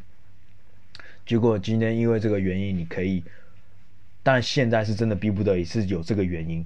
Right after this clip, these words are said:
但是未来可能不知道会不会，会被某些政客啊，或是等等去有心人士去利用呢，嗯，就是可以因此呢，去欺负一些公司，让这些公司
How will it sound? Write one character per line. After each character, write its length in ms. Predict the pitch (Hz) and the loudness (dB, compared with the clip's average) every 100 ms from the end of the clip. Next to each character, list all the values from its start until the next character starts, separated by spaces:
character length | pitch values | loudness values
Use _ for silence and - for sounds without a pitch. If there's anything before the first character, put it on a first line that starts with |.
| - | -2
但 160 | 113 | 0
是 80 | 110 | 2
未 240 | 113 123 | 4 4
来 120 | 98 87 | 4 0
可 160 | - | -2
能 160 | 87 85 | -2 -2
不 120 | 82 | -2
知 60 | 107 | 2
道 100 | 107 | 4
会 120 | 107 | 4
不 60 | 104 | 2
会， 100 | 101 | 2
会 80 | 101 | 0
被 200 | 107 95 | 0 0
某 160 | 82 | -2
些 140 | 82 101 | -4 -4
政 280 | - 113 95 | 0 0 0
客 240 | 113 98 | 0 0
啊， 160 | 87 87 | 0 -2
或 160 | 101 | -2
是 120 | 95 95 | -2 -2
等 200 | 90 87 | -4 -4
等 200 | 82 82 | -4 -4
去 180 | 107 | -2
有 160 | 101 85 | -2 -2
心 160 | 120 110 | -2 -2
人 100 | 98 | -2
士 80 | |
去 140 | 101 113 | -2 0
利 240 | 120 123 | 2 4
用 220 | 113 101 | 4 2
呢， 200 | 87 90 - - - - - - | 0 -4 -6 -10 -10 -10 -10 -6
嗯， 380 | 92 87 87 87 - - - - - - - - | -2 0 0 -2 -6 -10 -12 -12 -10 -10 -10 -2
就 140 | 120 | 2
是 100 | 110 | 2
可 140 | 107 101 | 2 0
以 80 | |
因 120 | 117 120 | 2 2
此 200 | - 95 | 0 -2
呢， 420 | 87 85 85 82 - - | 0 -2 -4 -6 -8 -8
去 320 | - 107 92 - - - - - | -2 0 -2 -6 -10 -10 -10 -6
欺 320 | - - 117 | -4 2 2
负 260 | 117 120 113 | 4 4 4
一 40 | |
些 300 | 98 101 101 101 - - - - - - - | 4 2 0 -2 -10 -12 -12 -12 -12 -12 0
公 240 | 127 113 | 4 4
司， 380 | 117 - 110 104 | 2 0 -2 0
让 180 | 110 110 | 0 0
这 80 | 104 | 0
些 100 | 107 | 0
公 200 | 98 104 | 0 -4
司 180 | - | -4